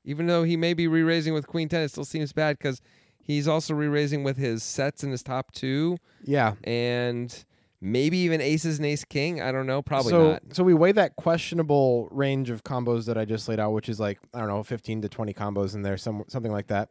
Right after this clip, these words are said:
Speaker 1: Yeah, that can
Speaker 2: That
Speaker 1: call, that can call the initial raise.
Speaker 2: They can call the initial raise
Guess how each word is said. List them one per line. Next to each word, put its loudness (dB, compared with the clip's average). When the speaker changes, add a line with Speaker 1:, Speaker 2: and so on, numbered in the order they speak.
Speaker 1:
Yeah, -6
that -4
can -4
Speaker 2:
That 2
Speaker 1:
call, 2
that -2
can -10
call 2
the 2
initial -2
raise. -4
Speaker 2:
They 0
can -4
call 4
the 4
initial 0
raise -2